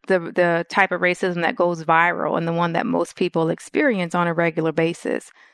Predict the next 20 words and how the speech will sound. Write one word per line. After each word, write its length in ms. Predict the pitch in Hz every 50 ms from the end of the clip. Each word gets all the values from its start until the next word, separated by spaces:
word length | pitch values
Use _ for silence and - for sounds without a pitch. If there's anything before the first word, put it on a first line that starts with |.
| _ _ -
So 160 | - 285 277
a 20 |
lack 300 | 262 262 254 262 269 -
of 160 | 254 226 -
respect, 580 | 196 190 - - - - 214 196 180 - - _ _ _ _ _ _ _
such 240 | - - 214 208 -
as 160 | 208 196 190
refusal 840 | 180 185 180 - - 202 208 208 208 190 175 180 170 170 175 170 - _ - - - _ _ _ _ -
of 360 | 190 185 175 175 185 - -
customer. 680 | - - 196 190 - - - - - - - - - 180
So, 540 | - - 196 185 185 185 180 180 180 180 -
you 100 | - 214
know, 300 | 180 170 160 180 190 - -
uh, 120 | - 160 - _ _
somebody 400 | - - 175 165 160 165 165 165
goes 260 | 160 175 170 170 165
into, 560 | 170 170 170 - - 180 170 175 170 170 165 - _ - _ _ _ _ _ _ _ _ - - -
uh, 160 | - 175 170 165
establishment 840 | - - - - 196 196 214 196 175 165 - - - - - - - -
and 640 | 180 175 170 170 170 170 170 170 170 170 170 170